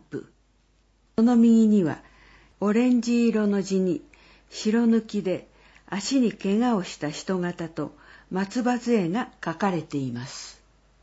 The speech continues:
その下に、有効期間、年、月から年、月。その下には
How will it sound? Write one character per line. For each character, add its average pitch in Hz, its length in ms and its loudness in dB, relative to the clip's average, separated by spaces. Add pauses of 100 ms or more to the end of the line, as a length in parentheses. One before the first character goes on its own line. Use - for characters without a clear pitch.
(640)
そ 226 180 0
の 247 160 2
下 220 260 -6
に、 156 240 -4 (500)
有 247 260 0
効 240 260 2
期 - 200 -14
間、 156 280 -6 (720)
年、 226 420 0 (260)
月 - 480 -6 (280)
か 170 160 -6
ら 175 200 -6 (540)
年、 220 400 0 (160)
月。 - 500 -6 (880)
そ 214 180 -4
の 226 160 2
下 220 240 -4
に 160 160 0
は 135 160 -6